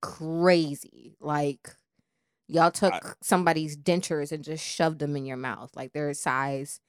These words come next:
Speaker 1: extra large. They're, like, platinum white. It just looks weird.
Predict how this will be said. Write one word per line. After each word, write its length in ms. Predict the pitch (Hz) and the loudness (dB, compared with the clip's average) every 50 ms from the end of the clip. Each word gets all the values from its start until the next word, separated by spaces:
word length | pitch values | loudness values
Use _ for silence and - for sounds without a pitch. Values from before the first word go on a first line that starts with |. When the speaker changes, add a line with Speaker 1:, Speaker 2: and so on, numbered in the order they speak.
| _ _ _ _ _ _ - | _ _ _ _ _ _ 4
Speaker 1:
extra 380 | 269 294 - - - 190 175 | 4 4 4 2 2 2 4
large. 640 | 170 160 156 151 147 147 151 151 147 151 - - - _ _ _ _ _ _ _ _ | 4 6 6 6 4 4 2 0 -2 -4 -6 -14 -18 _ _ _ _ _ _ _ _
They're, 200 | - 165 165 170 | -4 -2 0 2
like, 320 | 170 156 151 147 139 - - _ _ | 2 2 2 0 -2 -4 -8 _ _
platinum 640 | - - 208 196 202 202 196 - 185 196 185 180 156 | -4 0 6 10 10 10 10 8 4 0 0 2 2
white. 460 | 156 151 147 147 147 151 151 143 - _ | 2 2 4 2 0 -2 -4 -6 -8 _
It 160 | - 165 165 151 | -2 -2 -2 0
just 280 | 147 165 165 147 - | 0 0 0 0 0
looks 540 | 160 160 151 - - - - - - - _ _ _ _ _ _ _ _ _ _ _ _ _ _ _ _ _ _ _ _ _ _ | -2 -2 -2 -2 -6 -12 -20 -20 -20 -20 _ _ _ _ _ _ _ _ _ _ _ _ _ _ _ _ _ _ _ _ _ _
weird. 640 | 165 160 156 156 170 156 139 - - - - - | -14 -10 -2 0 0 0 0 -2 -8 -14 -16 -18